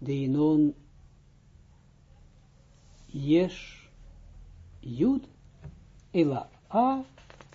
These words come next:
De volgende pagina, Tzadi Wav, de eerste regel, nog twee regeltjes. We Shin Ila A.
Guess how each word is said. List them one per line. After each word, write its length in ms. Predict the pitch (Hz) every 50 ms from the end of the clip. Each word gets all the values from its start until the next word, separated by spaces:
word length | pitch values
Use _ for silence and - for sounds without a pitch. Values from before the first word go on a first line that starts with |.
| - - - - - - -
De 120 | - 214
volgende 460 | 190 208 208 202 180 196 196 190 190 185
pagina, 580 | 196 185 180 175 - 185 180 175 170 170 170 175 -
Tzadi 640 | - - - 175 165 165 156 156 160 160 160 160 156 - -
Wav, 460 | 175 151 156 160 160 156 156 147 147
de 80 | 156
eerste 400 | 151 147 151 151 147 - - 151
regel, 260 | 147 147 143 143 214 247
nog 160 | 262 185 -
twee 220 | - 170 151 143
regeltjes. 420 | 135 127 117 - - - - - - - - - - - - - - - - - - - _ _ _ _ - - - -
We 400 | 185 170 185 190 180 165 147 135
Shin 760 | 131 - - - - 143 139 151 190 247 285 285 269 269 - - _ _ _ _ _ - - _ - - - -
Ila 380 | - 208 240 240 240 247 233 - -
A. 260 | 151 147 151 156 160